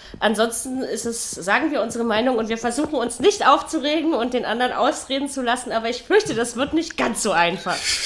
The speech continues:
Wir sind im Übrigen heute meine Wenigkeit, die Mary. Der Totti ist da, der Jürgen ist da, der Dirki ist da, der Marcel ist da und der Ronny kommt nach.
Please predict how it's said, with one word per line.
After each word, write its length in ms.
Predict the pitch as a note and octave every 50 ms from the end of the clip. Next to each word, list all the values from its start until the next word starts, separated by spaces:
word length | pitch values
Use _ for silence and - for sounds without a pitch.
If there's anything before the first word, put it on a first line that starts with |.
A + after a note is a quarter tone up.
| - - - - -
Wir 240 | G3 G3+ C4 E4+ F#4+ G4+ F4
sind 300 | B3+ D4+ F4 F4 E4 F4
im 180 | - C4 C4+ C4
Übrigen 480 | B3 D4 - C#4+ D4 C#4 C#4 C4 B3+ B3+
heute 480 | B3 B3 C4 C4 C4+ C4 B3 B3 B3+
meine 440 | A#3+ A3+ A3 A3+ A3+ B3 C4 D4 B3+
Wenigkeit, 540 | C4+ C4+ C4 C4+ - - - C4 B3+ B3+ -
die 80 | F#3+
Mary. 400 | F3+ F#3 F#3+ A#3 B3+ C#4 C#4 C#4
Der 180 | B3 G#3 A#3+ -
Totti 320 | - D4+ D#4 D#4 D#4+ D4+
ist 240 | - - - - -
da, 140 | C4+ B3+ C4
der 120 | G#3+ G3+
Jürgen 340 | G3 G3 A3+ C4 D4+ C#4+ D4+
ist 240 | - B3+ B3+ - -
da, 160 | B3 A#3 B3
der 140 | A#3 E3+ D#3
Dirki 400 | D#3 - A#3+ C#4+ D#4+ E4 E4+ D4+
ist 300 | - C4 C4+ - - -
da, 240 | C4 B3+ B3+ C4 B3+ - - - - - - - -
der 100 | F#3+ F3+
Marcel 360 | F3+ F3+ F#3+ - - B3 C#4+
ist 280 | D4+ D4+ D4+ - - -
da 220 | C4 C4 C4 C4+
und 180 | - A3 A3 -
der 100 | G#3 F#3
Ronny 240 | F3 F3 G3+ G3+
kommt 300 | G3 - G3 F3 F3 C#3
nach. 360 | D3 D3+ D#3 D3+ - - -